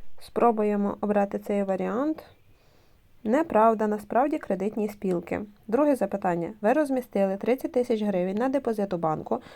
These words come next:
процентна ставка за яким становить десять відсотків річних. Яка сума буде на вашому депозитному рахунку, якщо вклад оформлений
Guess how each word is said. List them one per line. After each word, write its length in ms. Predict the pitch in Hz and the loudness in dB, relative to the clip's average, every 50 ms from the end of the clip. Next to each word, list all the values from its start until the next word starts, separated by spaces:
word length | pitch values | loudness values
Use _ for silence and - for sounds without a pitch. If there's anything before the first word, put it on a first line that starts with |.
| - - - | -20 -10 -4
процентна 600 | - 220 220 220 269 277 294 285 - 311 294 277 | 0 0 0 2 0 0 0 0 -2 -2 -2 -2
ставка 480 | - - 226 208 208 220 - 247 240 | -2 0 2 2 2 2 2 0 0
за 80 | 233 220 | 2 2
яким 340 | 214 214 214 254 269 285 269 | 0 0 0 -2 -4 -4 -4
становить 420 | - - 214 214 226 233 233 202 | -4 -4 -2 0 0 0 0 0
десять 360 | 208 202 220 - 262 240 - | 0 0 0 0 -2 -4 -4
відсотків 440 | 208 208 - 202 208 208 - 220 208 | -4 -4 -2 -2 -2 -2 -4 -4 -4
річних. 400 | 208 202 208 - - 170 165 170 - - - - - - - _ | -4 -6 -8 -6 -4 -4 -4 -4 -8 -14 -20 -20 -20 -20 -6 _
Яка 260 | - 220 220 285 285 269 | -2 2 2 2 2 2
сума 380 | - - 208 202 220 254 285 277 | 2 0 2 2 2 0 -2 -2
буде 300 | 214 185 202 202 185 180 | -2 -2 0 0 0 0
на 120 | 180 180 | 0 2
вашому 420 | 175 190 190 196 - 220 196 190 180 | 2 2 2 2 0 -2 -2 -2 0
депозитному 680 | 185 196 202 269 262 226 214 190 202 - 180 175 175 | -2 0 2 2 2 2 2 0 -2 -2 -2 0 0
рахунку, 540 | 170 180 185 - 208 233 262 262 - 320 330 - - - - _ | 0 0 0 0 0 0 0 0 -2 -4 -4 -6 -10 -20 -12 _
якщо 360 | - 214 214 214 - - 233 220 | 0 0 0 0 -2 -2 -2 -2
вклад 340 | 208 - 220 233 262 262 - | 0 4 6 6 6 4 2
оформлений 680 | 269 - - 285 277 - 277 277 269 269 277 277 269 | 0 2 2 2 2 2 2 0 0 2 0 -2 -4